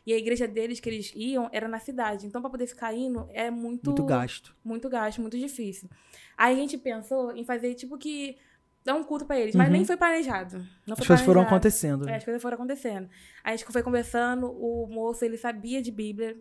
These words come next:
Speaker 1: ele tava ali falando com a gente, a gente orou, teve louvor,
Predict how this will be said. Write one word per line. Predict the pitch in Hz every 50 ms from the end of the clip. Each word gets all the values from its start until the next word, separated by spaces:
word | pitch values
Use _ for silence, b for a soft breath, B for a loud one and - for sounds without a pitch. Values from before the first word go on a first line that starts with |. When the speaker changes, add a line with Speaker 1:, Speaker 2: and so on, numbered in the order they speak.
| - _ -
Speaker 1:
ele | 208 202
tava | 208 214 208 220
ali | 214 208
falando | - 220 214
com | 202 220
a | 208
gente, | 190 208 202 202 208 - _ b b b b b b b -
a | 208
gente | 220 226 220 - 247
orou, | 240 220 214 214 214 214 226 - - _ -
teve | 254 254 254 247 269
louvor, | 262 254 226 202 214 208 214